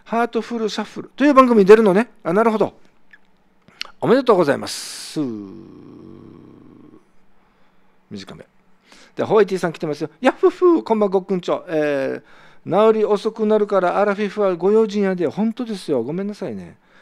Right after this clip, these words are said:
えー、ダンサーさん、放送時間二時から三、二時から四時、二時間。えー、ハートジャッ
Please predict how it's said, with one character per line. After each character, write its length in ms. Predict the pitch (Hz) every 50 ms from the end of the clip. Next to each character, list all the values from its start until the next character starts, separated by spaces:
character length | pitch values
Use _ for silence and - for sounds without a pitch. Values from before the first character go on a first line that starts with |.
| - _ - -
え 580 | - 123 113 107 104 104 101 101 101 107 110 - _ _ -
ー、 40 | 135
ダ 100 | 143 180
ン 60 | 202
サ 120 | 196 196
ー 40 | 160
さ 120 | 139 - 131
ん、 40 | 123
放 160 | 151 220 220
送 140 | 220 226 214
時 120 | 214 220
間 260 | - 190 160 143 139
二 100 | 147 180
時 120 | 208 220 233
か 160 | - 208 175
ら 140 | 151 135 131
三、 300 | - 170 170 170 156 - -
二 160 | 143 160 190
時 100 | 202 226
か 120 | - 190
ら 60 | 143 139
四 80 | 160
時、 100 | 165 147
二 100 | 135 156 202
時 60 | 226
間。 160 | - 208 - - - - - - - -
え 120 | 143 139
ー、 120 | 139 135
ハ 220 | 135 156 196 202 196
ー 40 | 196
ト 180 | 196 - 190
ジ 100 | 175 190
ャ 60 | 190
ッ 40 | 180